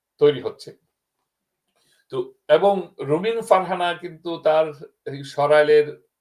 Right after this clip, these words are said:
এক জনসভায় বলেও ছিলেন যে তিনি বাপের বেটি হলে নির্বাচন করবেন, দেখি কে ঠেকায়। এই কথাটা বলার উদ্দেশ্য তখন ছিল, অনেকে ধারণা করছিলেন তিনি কবির আহমেদ ভূঁইয়াকে টার্গেট করে এই কথাটা বলেছিলেন। So ধরে নেয়া যায়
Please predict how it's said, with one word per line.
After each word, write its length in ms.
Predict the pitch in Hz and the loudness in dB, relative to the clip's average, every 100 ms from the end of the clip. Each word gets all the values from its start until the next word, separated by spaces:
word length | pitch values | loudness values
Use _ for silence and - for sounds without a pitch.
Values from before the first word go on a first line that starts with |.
| - | -12
এক 240 | - 135 - _ - | -10 -10 -12 _ -8
জনসভায় 640 | 135 139 123 131 127 - _ _ _ _ | -8 -8 -4 -4 -4 -8 _ _ _ _
বলেও 540 | 104 107 139 175 170 | -14 -4 -2 -2 -2
ছিলেন 340 | 135 127 120 110 _ _ _ | -6 -10 -12 -14 _ _ _
যে 100 | 113 | -20
তিনি 300 | - 135 135 | -16 -12 -12
বাপের 420 | - 139 143 151 | -2 0 2 0
বেটি 260 | 135 135 135 | -2 -12 -10
হলে 160 | 127 123 | -12 -12
নির্বাচন 460 | 131 127 127 120 | -12 -10 -10 -10
করবেন, 360 | 113 117 113 113 | -6 -6 -6 -10
দেখি 220 | 113 117 | -10 -10
কে 180 | - 113 | -10 -10
ঠেকায়। 360 | 113 101 95 90 - | -10 -16 -14 -16 -14
এই 160 | 139 139 | -12 -4
কথাটা 320 | 147 160 170 | -4 -4 -8
বলার 320 | 139 151 151 | -4 -2 -2
উদ্দেশ্য 440 | 139 135 165 - - | -4 -14 -16 -16 -14
তখন 340 | 151 147 135 | -12 -12 -14
ছিল, 260 | 135 131 127 110 _ _ | -12 -6 -4 -6 _ _
অনেকে 320 | 120 139 139 | -8 -6 -6
ধারণা 300 | 131 123 151 | -4 -2 0
করছিলেন 540 | 151 143 135 127 123 123 | -2 -4 -10 -18 -18 -20
তিনি 320 | 127 123 117 _ _ _ | -18 -18 -18 _ _ _
কবির 380 | - 123 151 156 | 4 4 4 2
আহমেদ 300 | 151 147 151 | 2 0 -8
ভূঁইয়াকে 560 | 135 - 139 147 147 139 | -8 -10 -4 -4 -6 -10
টার্গেট 440 | 135 123 139 139 | -8 -8 -10 -12
করে 140 | 127 | -14
এই 40 | 127 | -10
কথাটা 260 | 127 113 120 | -10 -8 -8
বলেছিলেন। 440 | 113 113 - 104 | -6 -8 -10 -20
So 180 | 104 147 135 | -16 -14 -4
ধরে 240 | 151 196 | 0 0
নেয়া 180 | 190 160 | 0 -2
যায় 260 | 135 120 | 2 0